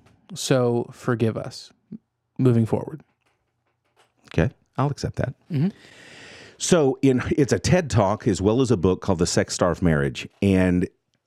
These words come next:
Speaker 2: I urge everyone to go to YouTube and pull it up. Uh, The Sex Starved Marriage.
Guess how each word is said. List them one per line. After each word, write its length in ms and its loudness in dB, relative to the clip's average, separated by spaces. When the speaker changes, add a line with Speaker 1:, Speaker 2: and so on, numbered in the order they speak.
Speaker 2:
I 220 -2
urge 280 0
everyone 800 0
to 100 -4
go 200 2
to 60 2
YouTube 520 0
and 120 -8
pull 220 -2
it 60 0
up. 240 -10
Uh, 300 -4
The 100 -8
Sex 280 -6
Starved 260 -2
Marriage. 440 -4